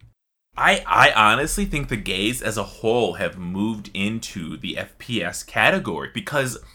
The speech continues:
there's this thing in Overwatch. Whenever I look at an Overwatch TikTok, and it's always a gay streamer talking about Overwatch, all the comments are, like, middle school straight boys saying, "Overwatch accent, Overwatch accent," because so many gay people commentate over it.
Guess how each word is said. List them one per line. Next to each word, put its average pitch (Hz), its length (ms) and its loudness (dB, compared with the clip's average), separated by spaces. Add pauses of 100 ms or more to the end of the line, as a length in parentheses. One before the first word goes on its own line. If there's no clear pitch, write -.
there's 123 140 -4
this 123 140 -4
thing 143 160 -2
in 117 60 -4
Overwatch. 139 680 -2 (200)
Whenever 135 360 2
I 170 60 2
look 151 180 -4
at 165 80 0
an 113 80 -8
Overwatch 110 400 -2
TikTok, - 540 -6
and 104 80 -6
it's 196 100 -8
always 131 280 0
a 135 40 -6
gay 104 300 -2
streamer 101 460 -8 (160)
talking 101 180 -8
about 123 160 0
Overwatch, 90 300 -2 (300)
all 127 140 6
the 139 80 -2
comments 120 640 2
are, 95 320 4
like, 95 200 -2
middle 110 160 -2
school 117 200 -8
straight - 240 -4
boys 135 240 -2
saying, 98 320 -2
"Overwatch 113 440 2
accent, 104 440 0 (320)
Overwatch 113 400 0
accent," 107 480 -4 (220)
because 127 220 -4
so 139 140 0
many 147 160 0
gay 127 180 0
people 123 240 -6
commentate 120 540 0
over 110 320 -2
it. - 180 -12